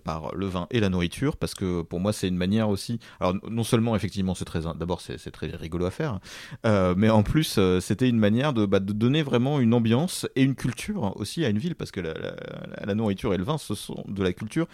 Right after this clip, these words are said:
et puis surtout, c'est la culture à fleur de pavé, en fait. Euh, cette culture qui est celle de Monsieur Tout-le-Monde, pas forcément, euh, la vie des puissants, mais vraiment celle de tout le monde, tout, tout cet écosystème, comme je disais, qui gravite autour de Nox.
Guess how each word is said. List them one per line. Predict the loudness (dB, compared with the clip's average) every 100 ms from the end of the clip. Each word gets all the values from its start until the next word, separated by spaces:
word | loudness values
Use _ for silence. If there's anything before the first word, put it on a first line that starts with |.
| -12 -12 -8
et |
puis | -4
surtout, | -2 -2
c'est | 2 4
la | 4
culture | 2 0 0 0
à | 0
fleur | -2 0 2
de | 4
pavé, | 4 4 0 -6
en | -8
fait. | -4 -4 -4 -8 -12 -20 -6 0
Euh, | 4 2
cette | 2 -2
culture | -2 -4 0 -2
qui | 2 0
est |
celle | 2 2 2
de | 2
Monsieur | 2 0 0 -4
Tout-le-Monde, | -2 -2 0 -2
pas | -2
forcément, | -2 -6 -2 -2 0 0 0
euh, |
la | -2
vie | -2
des | -2 -4
puissants, | -6 -8 -8 -10 -14 -20 -4
mais | -2
vraiment | 2 2 2
celle | 2 0 2
de | 0 -2 _
tout | -2
le | 0
monde, | 0 0 0 -2
tout, | -4 -6 -6 -8
tout | -10 -4
cet | -2 -2
écosystème, | -4 -8 -8 -6 -4
comme | -2 -2
je | -2
disais, | -2 -6
qui | -6
gravite | -4 -2 -2 -2
autour | -4 -2
de | -2
Nox. | -4 -6